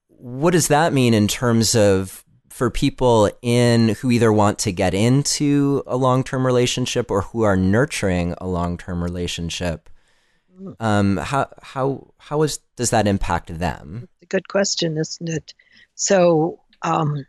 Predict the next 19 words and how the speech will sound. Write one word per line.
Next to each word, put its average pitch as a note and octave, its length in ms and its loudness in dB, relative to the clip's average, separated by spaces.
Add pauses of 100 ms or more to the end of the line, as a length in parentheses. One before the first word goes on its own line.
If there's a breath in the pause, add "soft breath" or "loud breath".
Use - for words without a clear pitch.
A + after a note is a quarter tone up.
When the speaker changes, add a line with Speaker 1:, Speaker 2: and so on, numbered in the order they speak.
(960)
Speaker 2:
well, G3+ 120 2
first, - 560 0
this G3 200 0
context - 800 -2
piece D#3 340 -8
is D#3+ 140 -12
so E3 500 -2 (220)
critical, - 560 -8 (320)
okay? D3+ 380 -4 (200)
So F3+ 280 2
if, F#3 140 2 (220)
if G#3+ 200 -6
a G3 40 -14
person G#3+ 800 0 (140)
i-, F#3 100 -4 (640)
is F#3 360 0
socially G3+ 880 2
inappropriate, F#3 1080 -2 (720)
all, G#3+ 540 4